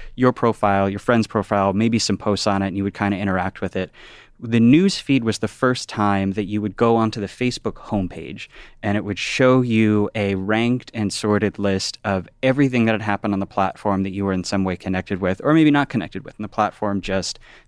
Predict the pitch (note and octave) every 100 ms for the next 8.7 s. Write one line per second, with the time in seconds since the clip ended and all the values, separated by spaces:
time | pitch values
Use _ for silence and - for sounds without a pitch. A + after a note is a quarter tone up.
0 | - G#2 G#2 G#2 F#2+ F#2 F#2+ G2+ F2+ -
1 | - F2+ E2+ E2 E2+ D2+ - - F#2+ F#2
2 | F#2 - A#2 A#2 F#3 F3 C3+ A2+ G#2+ G2+
3 | A2 G#2 G2 - G2 - - G2 G2 G2
4 | F2+ F#2+ G2 F#2 F#2 G2+ G#2 F#2 F#2+ F#2
5 | G2 - G2 G#2 A2+ A2+ A#2 - - -
6 | - - C3+ - D#3+ C3+ A#2 A#2+ A2+ -
7 | A#3+ A3+ C3 A2+ A#2 A2+ G#2 G#2 G2+ A2+
8 | - A2 G#2 - A#2+ A#2+